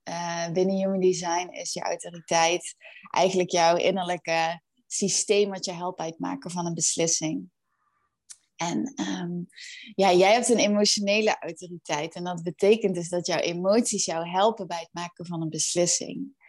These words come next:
En eigenlijk kan je dat een beetje zien als al jouw emoties zijn een palet aan verschillende smaken, verschillende ervaringen. En, ehm,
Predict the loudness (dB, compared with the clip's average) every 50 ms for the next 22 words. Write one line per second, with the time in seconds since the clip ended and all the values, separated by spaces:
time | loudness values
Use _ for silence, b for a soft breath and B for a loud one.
0 | B B B B B B B B B _ _ -8 -6 -4 -2 -2 -2 -2 0 2
1 | 2 2 2 2 0 -2 0 0 2 2 4 4 2 2 0 -2 -2 -2 -2 -2
2 | -2 -4 -4 -2 0 2 2 4 2 2 0 -2 -4 -4 -2 0 0 -2 -2 -2
3 | -2 -4 -6 -4 _ 2 4 4 4 4 4 2 -2 -4 -4 -4 -4 -4 -4 -4
4 | -6 -6 -4 -4 -4 -4 -4 -6 -6 -6 -6 -6 -8 -10 -10 -8 -6 -6 -6 -6
5 | -6 -8 -12 _ _ _ _ _ _ 2 4 4 6 6 4 4 4 2 0 -6
6 | -10 -8 -6 -4 -2 -2 -2 -2 -4 -6 -8 -8 -6 -6 -6 -4 -4 -4 -2 -2
7 | -2 -2 -2 0 0 -2 -4 -8 _ _ _ _ _ _ _ -4 0 0 0 0
8 | 0 -2 -2 -2 -2 -4 -8 -14 -16 -12 -8 -6 -4 -4 -2 -2 0 0 0 0
9 | 0 0 0 0 0 0 0 0 -2 -2 -4 -6 -6 -6 -6 -8 -12 _ _ B
10 | B B B B B B B _ _ _ -2 0 0 2 2 2 2 0 0 -2
11 | -4 -8 _ _ -6 -2 -2 0 0 0 -2 -2 -2 -4